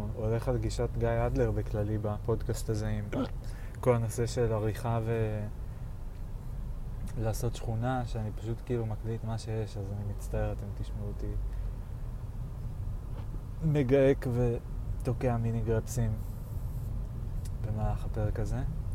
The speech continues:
אה, וזהו. אולי זה יהיה גם מצחיק. אולי את חלקכם זה יצחיק, ולכן זה שווה לכם. Stick around, you might laugh later.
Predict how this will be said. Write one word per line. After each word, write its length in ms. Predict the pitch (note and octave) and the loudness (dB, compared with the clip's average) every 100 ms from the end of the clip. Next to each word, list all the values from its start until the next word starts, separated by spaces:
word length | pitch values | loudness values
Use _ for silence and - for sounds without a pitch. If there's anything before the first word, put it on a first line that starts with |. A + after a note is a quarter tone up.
| - - - - - - - - - | -2 -2 -2 -2 -2 -2 -2 -2 -2
אה, 460 | A#2 G#2+ G#2+ G2+ G2+ G2 - - - - - - - - - - - - - - - - - - - - - - - - - G#3 - - E4 - - - - - - - - - - - | 0 0 0 0 0 -2 -2 -2 -4 -4 -4 -4 -4 -4 -2 -2 -2 -2 -2 -2 -2 -2 0 0 -2 -2 -2 -2 0 -2 0 0 2 2 0 0 0 0 0 2 2 0 0 0 0 0
וזהו. 260 | - G#2+ G#2 - - - - - - - - | 0 0 0 0 0 2 2 2 2 2 2
אולי 320 | G#2+ G#2+ G#2+ | 2 2 2
זה 120 | G#2 G#2 | 2 2
יהיה 140 | G#2 | 0
גם 120 | G#2 G2+ | 0 0
מצחיק. 280 | - A2 G#2 - - - - - - - - | 0 0 0 0 -2 -2 -4 -4 -4 -4 0
אולי 140 | A2+ B2+ | 4 6
את 80 | |
חלקכם 500 | - B2 A#2+ A2+ C#3+ | 6 4 4 2 2
זה 100 | C3+ | 4
יצחיק, 440 | B2 B2 - B2 - - - - - - | 4 4 2 2 0 -2 -2 -2 -2 -2
ולכן 300 | A2+ A2 B2 | -2 0 2
זה 100 | A#2 | 2
שווה 280 | A2+ A#2 A2+ | 2 2 4
לכם. 220 | A#2 A#2 G#2 - | 4 2 0 -2
Stick 260 | - C3 B2 | -2 0 2
around, 480 | A#2+ A#2 G#2+ G#2 | 2 2 0 0
you 140 | G#2+ A2+ | 0 0
might 220 | A#2 A2+ | 0 0
laugh 300 | A2+ A2 - | 0 0 -2
later. 340 | A2+ G#2+ G2+ | 0 0 -2